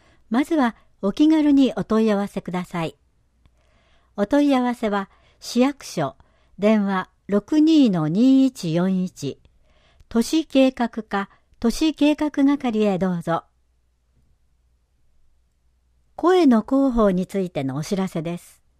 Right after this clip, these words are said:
朗読グループ岩出弥生会による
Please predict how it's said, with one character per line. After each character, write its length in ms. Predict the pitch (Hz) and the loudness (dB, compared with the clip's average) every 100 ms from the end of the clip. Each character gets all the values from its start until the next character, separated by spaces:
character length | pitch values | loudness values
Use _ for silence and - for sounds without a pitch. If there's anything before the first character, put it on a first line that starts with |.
| _ _ _ _ _ _ _ | _ _ _ _ _ _ _
朗 240 | 233 285 330 | 2 4 4
読 300 | 330 320 302 | 2 2 2
グ 120 | 285 | 2
ル 100 | 277 269 | 4 2
ー 20 | |
プ 240 | 247 165 151 | 0 -6 -4
岩 280 | 254 330 240 | 0 0 2
出 140 | 196 | 0
弥 320 | 185 214 247 | 2 2 0
生 60 | 233 | -2
会 200 | 180 160 | -4 -2
に 120 | 160 | -2
よ 140 | 156 | -4
る 180 | 156 160 | -6 -10